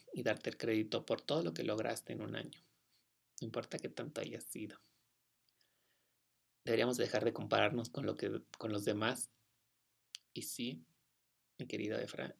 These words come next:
esto también va para ti. Y lo digo así porque ha sido una bruma impresionante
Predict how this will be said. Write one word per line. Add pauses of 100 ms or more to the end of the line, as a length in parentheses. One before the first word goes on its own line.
esto
también
va
para
ti. (640)
Y
lo
digo
así (160)
porque (920)
ha
sido
una
bruma
impresionante